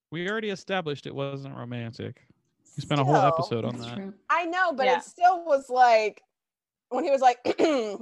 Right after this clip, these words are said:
Speaker 2: was like, "Yeah, dude, like, we've got stuff to do. Can y'all chill for a minute?" <laughs> Like, <laughs> I don't know. Just me. <laughs>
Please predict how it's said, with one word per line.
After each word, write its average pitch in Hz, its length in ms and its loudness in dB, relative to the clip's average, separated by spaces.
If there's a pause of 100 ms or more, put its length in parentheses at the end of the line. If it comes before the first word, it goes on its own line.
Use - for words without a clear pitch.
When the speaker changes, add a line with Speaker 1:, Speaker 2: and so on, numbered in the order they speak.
Speaker 2:
was 233 160 -2
like, 247 200 2
"Yeah, 247 200 2
dude, 208 240 -2
like, 202 140 0
we've 214 120 -4
got 233 200 -2
stuff 220 260 0
to 202 80 -10
do. 170 240 -6
Can 196 100 -12
y'all 196 220 -4
chill 214 380 -2
for 220 160 -10
a 220 60 -8
minute?" 233 340 -8
<laughs> - 20 -6
Like, 190 180 0 (800)
<laughs> - 680 -20
I 214 120 -2
don't 180 160 -4
know. 175 220 -14 (240)
Just 311 220 -10
me. 170 280 -12
<laughs> - 60 -20